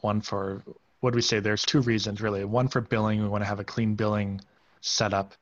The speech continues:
But mainly if there was ever a reason that we needed to transfer ownership, um, for any reason we sold or anything, it just, we always want those things to be separate so we don't have to have data that we have to pull apart later, or usage, or,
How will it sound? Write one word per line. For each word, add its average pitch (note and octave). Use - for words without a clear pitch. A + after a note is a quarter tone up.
But A2+
mainly C3
if A2+
there A2
was G#2+
ever A2
a G2
reason A#2
that A#2
we G#2+
needed G#2+
to G#2+
transfer G#2+
ownership, G#2+
um, F#2
for -
any A2
reason G#2
we F#2+
sold C3
or G#2+
anything, A2+
it G2+
just, -
we A#2+
always B2
want A2+
those A2
things G#2+
to G2
be G#2
separate G2+
so G#2
we G2
don't G2
have G2+
to G#2+
have G2
data G2+
that G#2
we G2
have F#2+
to -
pull G#2
apart G2+
later, G2
or F#2+
usage, G2+
or, G2